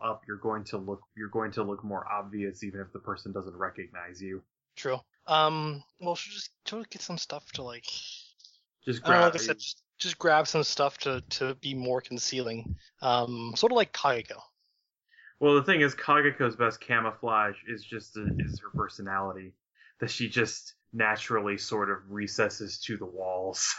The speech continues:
Speaker 1: <laughs> and makes, and does not, does,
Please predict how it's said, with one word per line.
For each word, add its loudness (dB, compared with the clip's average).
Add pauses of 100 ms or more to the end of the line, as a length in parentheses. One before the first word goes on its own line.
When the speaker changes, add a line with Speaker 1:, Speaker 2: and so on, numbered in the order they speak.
(560)
Speaker 1:
<laughs> -6 (1300)
and 4
makes, 0 (160)
and -2
does -6
not, 4 (140)
does, -12